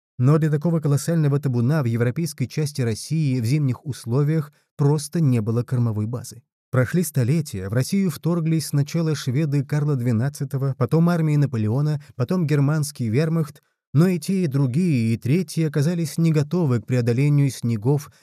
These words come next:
и воздействию низких температур. Генерал Гудериан в своих воспоминаниях писал, что немецкие танкисты в декабре тысяча девятьсот сорок первого года не получили зимнего обмундирования.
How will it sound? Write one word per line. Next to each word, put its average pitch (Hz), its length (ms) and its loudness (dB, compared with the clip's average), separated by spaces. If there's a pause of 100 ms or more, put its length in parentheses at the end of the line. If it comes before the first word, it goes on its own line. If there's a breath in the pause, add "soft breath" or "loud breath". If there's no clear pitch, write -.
и 156 120 0
воздействию 123 680 -2
низких 117 400 -2
температур. 120 640 -8 (800)
Генерал 139 420 0
Гудериан 120 560 2
в - 60 -10
своих 143 260 0
воспоминаниях 147 800 0
писал, 151 320 -2
что - 180 -6
немецкие 143 540 0
танкисты 135 760 -2 (180 soft breath)
в 127 60 -6
декабре 135 460 2
тысяча 151 440 -4
девятьсот 135 380 -2
сорок 143 240 -2
первого 120 400 0
года 147 420 0 (220 loud breath)
не 160 160 4
получили 165 480 0
зимнего 139 480 0
обмундирования. 131 880 -4